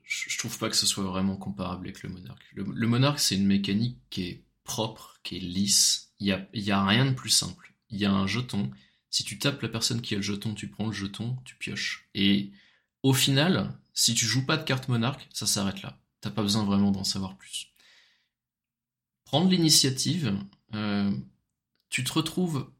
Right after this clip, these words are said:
à devoir, bon, j'imagine que la personne qui, euh, va jouer prendre l'initiative va prévoir quatre tokens les souterrains pour pouvoir, pour faire en sorte que les autres puissent avancer.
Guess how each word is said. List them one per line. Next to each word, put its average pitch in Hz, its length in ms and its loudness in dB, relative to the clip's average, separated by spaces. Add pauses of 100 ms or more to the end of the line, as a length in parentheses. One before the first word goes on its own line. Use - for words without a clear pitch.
à 117 80 0
devoir, 123 640 0
bon, 98 240 -4
j'imagine 110 480 2
que 123 100 0
la 98 80 2
personne 123 440 2
qui, 98 260 -2
euh, 95 140 -4
va 98 180 -4
jouer 107 300 -2
prendre 107 220 -4
l'initiative 101 520 0
va 92 80 -4
prévoir 98 480 -6
quatre 101 220 -4
tokens 110 360 -6
les 101 80 0
souterrains 113 560 -2
pour - 140 -12
pouvoir, 98 400 -8 (180)
pour 98 220 -10
faire 104 160 -8
en 101 60 0
sorte - 200 -2
que - 100 -10
les 95 140 -4
autres 98 120 -10
puissent - 180 0
avancer. 98 420 -4